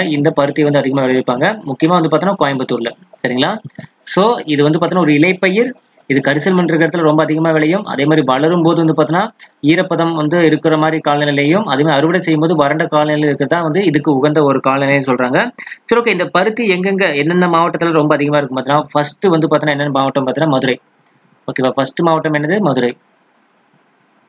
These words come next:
Second வந்து பாத்தீங்கன்னா, உங்களுக்கு ராமநாதபுரம். ஓகேவா? second என்னது? ராமநாதபுரம்.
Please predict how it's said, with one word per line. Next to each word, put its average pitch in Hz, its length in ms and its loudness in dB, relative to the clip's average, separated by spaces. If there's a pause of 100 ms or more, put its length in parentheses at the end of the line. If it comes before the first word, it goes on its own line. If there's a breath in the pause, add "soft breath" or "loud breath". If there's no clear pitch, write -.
(1120)
Second 214 320 -2
வந்து 190 180 0
பாத்தீங்கன்னா, 170 280 0
உங்களுக்கு 175 320 -2
ராமநாதபுரம். 147 680 0 (140)
ஓகேவா? 131 280 -4
second 156 300 -2
என்னது? 151 240 0 (120)
ராமநாதபுரம். 131 680 -2